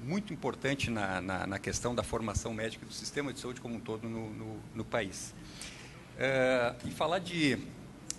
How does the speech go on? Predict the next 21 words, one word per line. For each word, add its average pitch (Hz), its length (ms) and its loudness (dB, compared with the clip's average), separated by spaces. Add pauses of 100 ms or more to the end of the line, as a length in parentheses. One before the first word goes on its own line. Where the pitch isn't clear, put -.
de 131 100 -6
contexto, 170 460 2
a - 20 4
gente 175 80 2
tem 220 120 0
que 196 40 -6
falar 196 160 8
de, 156 160 2
rapidamente 143 520 2
sobre 147 260 -4
problemas 139 340 2
concretos. - 640 -2 (180)
Na 117 80 -2
minha 151 160 2
percepção, 147 600 -2
a 143 40 0
gente 143 180 -2
tinha 147 240 0
um, 117 160 0 (460)
um 117 60 -4
pro-, 123 200 0